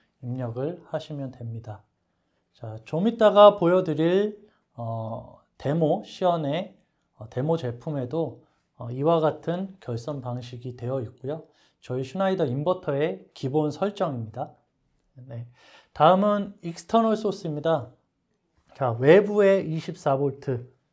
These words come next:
전원을 사용할 때죠. 자, 피엘씨와 같은 외부의 전원, 어, 피엘씨 출력과 같은 외부 전원을 저희 인버터로, 어, 줄 때 연결 방법입니다.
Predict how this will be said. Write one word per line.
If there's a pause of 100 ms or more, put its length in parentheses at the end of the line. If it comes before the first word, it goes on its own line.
(120)
전원을
사용할
때죠. (840)
자, (380)
피엘씨와
같은
외부의 (140)
전원, (480)
어,
피엘씨
출력과
같은
외부
전원을 (220)
저희
인버터로, (540)
어,
줄
때 (720)
연결
방법입니다.